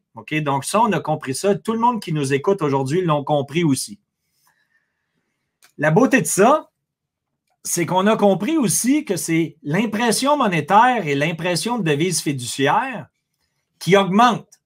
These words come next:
et qui dévaluent en fait la valeur de ces devises-là. Donc, la perception du commun des mortels,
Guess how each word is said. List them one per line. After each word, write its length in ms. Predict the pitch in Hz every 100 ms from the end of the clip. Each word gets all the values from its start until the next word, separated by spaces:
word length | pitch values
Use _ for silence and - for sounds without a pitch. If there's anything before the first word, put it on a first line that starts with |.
| _ -
et 140 | 131
qui 140 | - 143
dévaluent 640 | 156 170 202 220 302 320
en 160 | 202 160
fait 240 | 208 220
la 140 | 170 143
valeur 360 | 156 190 196
de 120 | 160
ces 180 | 135 151
devises-là. 640 | 139 139 139 127 131 131 127
Donc, 360 | 135 151 151 - _ 131
la 120 | 139
perception 680 | 220 247 - 226 - 330 311
du 120 | 175
commun 320 | 160 156 220
des 140 | 196 151
mortels, 720 | 135 - 180 262 262 175